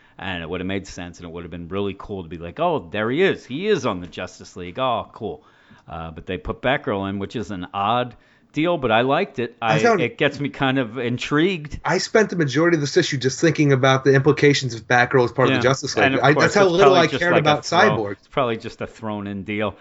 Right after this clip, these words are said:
Speaker 1: But
Speaker 2: Yeah.
Speaker 1: yeah, I really don't. And Cyborg is fam. I, I, I really don't care. I really don't. It's sad, um, but I don't care about the story at all. I really don't. Uh, other people seem to be liking it.
Speaker 2: They're all about it.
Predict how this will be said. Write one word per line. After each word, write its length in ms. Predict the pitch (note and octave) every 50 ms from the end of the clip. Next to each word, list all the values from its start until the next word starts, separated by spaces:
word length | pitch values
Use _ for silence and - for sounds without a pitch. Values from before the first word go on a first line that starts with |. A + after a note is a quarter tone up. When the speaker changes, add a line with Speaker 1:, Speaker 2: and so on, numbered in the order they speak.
| _ _ _
Speaker 1:
But 100 | D3 D3+
Speaker 2:
Yeah. 60 | G#3+
Speaker 1:
yeah, 140 | - F#3+ D#3
I 140 | C3 C3+ C3
really 360 | C3 C#3+ D#3+ E3 F#3 F3+ D#3
don't. 340 | C3 D#3 D#3+ D#3+ D#3+ C#3 B2+
And 200 | C#3 C3+ C3+ B2
Cyborg 520 | - - C3+ C3 C3+ D3+ D3 C#3+ C#3+ C3+
is 140 | A#2 - -
fam. 280 | - C3 B2+ C3+ C#3
I, 100 | B2+ A#2+
I, 220 | - - D#3+ E3 - -
I 80 | D3 D3
really 300 | C#3+ D3+ F3 F3+ F#3+ F3+
don't 180 | F#3+ F#3 E3
care. 260 | - G3 G3+ E3 G2+ - _ _ _ _ _
I 80 | - C#3+
really 360 | C3 C3 D#3 F#3 F#3+ F#3+ F#3
don't. 340 | D3 C3+ F3 F3 D3 G#2+ F#2
It's 160 | G#2 G#2 -
sad, 540 | - - - D#3 D#3 F3 D#3 A#2 G2 F2+ - _ _ _ _ _ _ _ -
um, 440 | C#3 C3 A#2+ A#2+ A#2+ A#2+ A#2+ A#2+ - _ _ _ _ _
but 100 | C3 C3+
I 80 | C3+
don't 380 | A#2+ G#2 - C3+ C#3 D#3+ - -
care 300 | - - C3 C3 B2+ B2+
about 260 | B2+ B2+ B2 A#2+ -
the 80 | - C#3+
story 560 | - - - - D3+ C#3+ F3 G3+ A3 G3+ C#3
at 60 | F#2+
all. 180 | F#2 F2 F2 F2+
I 120 | F#2+ A#2
really 320 | G#2+ A#2 D3 F#3 G#3 G#3+
don't. 340 | E3+ - - G3+ F#3+ - E2+ _ _ _ _ _ _ _ _ _ _
Uh, 40 | B2
other 440 | A#2+ B2 B2 B2 B2 A#2+ B2+ E3 G3
people 280 | G3+ - F3+ F3 F3+ D#3
seem 300 | - - D#3 D3+ D3+ C#3+
to 60 | C3+
be 100 | C3 B2+
liking 420 | C3 B2+ B2+ B2+ B2 - C3 C3
it. 80 | C3 C3 - _ _ _ _ _ _ _ _ _ _
Speaker 2:
They're 120 | C3 C3+ D3+
all 140 | E3 F3+
about 300 | F3+ D#3+ F#3 G3 A3 G3
it. 80 | - -